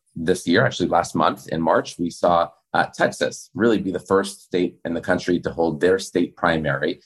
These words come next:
for the year. And, uh, and in Texas, they held that primary, uh, which was the first election they held under new voting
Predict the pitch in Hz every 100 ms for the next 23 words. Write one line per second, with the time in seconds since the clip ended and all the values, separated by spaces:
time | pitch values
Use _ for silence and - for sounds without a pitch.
0 | _ _ _ 95 82 78 78 73 67 -
1 | 90 85 82 82 - _ - 82 87 101
2 | 101 - 117 98 92 87 107 107 - 82
3 | 80 - - 90 87 85 82 82 - _
4 | - - 82 90 90 78 76 - 120 123
5 | 92 87 - 82 80 73 73 - - _
6 | _ _ 85 85 85 82 80 92 107 95
7 | 85 80 76 76